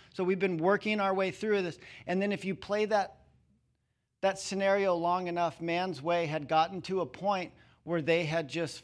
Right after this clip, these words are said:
fully done their own way. Evil and corruption had taken over. And God, in his mercy and in his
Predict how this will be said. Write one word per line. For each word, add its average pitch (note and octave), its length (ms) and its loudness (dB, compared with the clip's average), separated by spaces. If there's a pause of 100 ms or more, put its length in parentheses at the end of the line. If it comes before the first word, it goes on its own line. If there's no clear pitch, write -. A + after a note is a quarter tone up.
fully F3 540 -2 (560)
done F3+ 320 4
their D#3+ 280 0
own F3+ 220 0
way. D#3+ 320 -2 (160)
Evil G3 320 -2
and E3 140 -4
corruption D3+ 680 -2 (460)
had D3+ 180 -6
taken D3 320 -6
over. B2 340 -12 (1900)
And F3 200 -2
God, F3 460 4
in E3+ 160 -2
his D3+ 360 -2 (320)
mercy E3 760 -2 (220)
and G3+ 280 -2
in F#3+ 220 -4
his D#3 360 -6